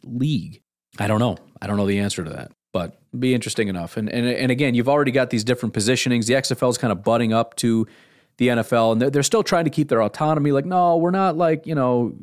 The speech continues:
we're, we're our own thing, and we're gonna be massive, and it's gonna be great, but also we wanna work with them because it's better to go with the stream than against it."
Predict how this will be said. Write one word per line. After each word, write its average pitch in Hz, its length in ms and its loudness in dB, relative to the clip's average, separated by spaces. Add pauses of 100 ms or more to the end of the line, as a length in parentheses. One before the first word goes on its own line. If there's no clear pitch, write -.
(100)
we're, 156 200 -4
we're 160 220 0
our 156 160 4
own 156 160 0
thing, 143 220 2
and 123 80 2
we're 139 100 2
gonna 139 120 0
be 131 120 2
massive, 120 420 0
and 117 60 -2
it's 107 100 -8
gonna 117 100 -4
be 107 100 -2
great, 107 300 0
but 107 80 -2
also 107 260 0
we 107 120 0
wanna 110 180 0
work 107 240 -2
with 104 140 -4
them 104 180 -2
because 98 360 -4 (320)
it's - 80 -14
better 104 260 0
to 104 200 0
go 104 200 0
with 117 260 0
the 117 60 -4
stream 107 320 0
than 107 120 0
against 117 360 -2
it." 101 100 -2